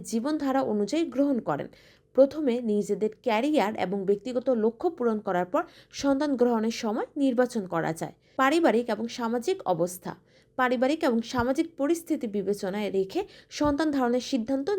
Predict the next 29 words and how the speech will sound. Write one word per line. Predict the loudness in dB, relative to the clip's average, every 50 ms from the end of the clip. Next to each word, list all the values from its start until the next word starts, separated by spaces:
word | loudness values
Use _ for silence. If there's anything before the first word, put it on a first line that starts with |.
| 2 4
নেওয়া | 4 4 4 2 2
উচিত। | 0 -2 -8 -12 -14 _ _ _ _ _ _ _ -6
সন্তান | 0 2 2 2 2 0 0 0
নেয়ার | 0 2 2 0 0 2 4
পরে | 4 6 6 4 2 -2 -2 0
পারিবারিক | 2 2 4 4 2 2 0 -2 -4
সমর্থন | -6 -4 -2 -2 0 0 -2 -2 -2 -4 -4 -2
এবং | -2 -4 -4 -6
সহযোগিতা | -6 -4 0 2 2 2 2 0 -2 -4 -4 -4 -6
গুরুত্বপূর্ণ। | -2 2 2 2 2 2 -2 -4 -4 -4 -4 -4 -4 -6 -10 -16 -20 _ _ _ 0
তাই | 2 4 4 4
যদি | 4 2 0 0 -2
পারিবারিক | -4 -2 -2 0 0 0 0 0 0 0 0 2
পরিবেশ | 2 2 4 2 2 0 0 -2
সহায়ক | -2 0 0 0 -2 -2 -4
হয়, | -4 -4 -4 -2 -2
তবে | -2 0 0 0
এক | 2 2 2 2 2 0
বছরের | -2 -2 -2 -2 -4 -4 -4 -2
মধ্যে | -2 0 0 -2 -2 -6 -10 -20 _ _
সন্তান | -8 -4 -2 -2 0 0 0 2 2
নেওয়া | 4 4 4 2
যেতে | 2 0 -2 -2 -2
পারে। | -4 -6 -6 -8 -8 -6
তবে | -6 -4 -4 -4
কিছু | -6 -8 -8 -8 -4 -2
দম্পতির | 0 0 -2 -2 -4 -8 -8 -8 -8 -10 -6 -4
সময় | -4 -2 -2 -2 -4 -2 -2
নিয়ে | -2 -2